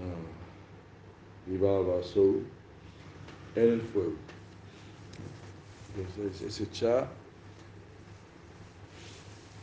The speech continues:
es decir, la luz I, la luz I. <laughs> Entonces ahí puede indicar la, el calor, si hace mucho calor,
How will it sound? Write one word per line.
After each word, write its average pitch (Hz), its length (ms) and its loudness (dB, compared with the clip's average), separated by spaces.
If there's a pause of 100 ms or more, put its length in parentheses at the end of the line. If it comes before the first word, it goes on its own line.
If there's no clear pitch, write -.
(120)
es 90 80 -6
decir, 101 340 2 (460)
la 90 100 0
luz 110 380 4
I, 110 220 4 (360)
la 85 80 -10 (100)
luz 101 240 -4
I. 104 200 0 (420)
<laughs> - 340 -10 (1080)
Entonces 98 320 -2
ahí 104 120 4
puede 107 200 2
indicar 104 380 4
la, 98 300 6
el - 1400 -12
calor, 101 300 6 (1500)
si - 120 0
hace 98 160 0
mucho 101 300 -2
calor, 92 320 2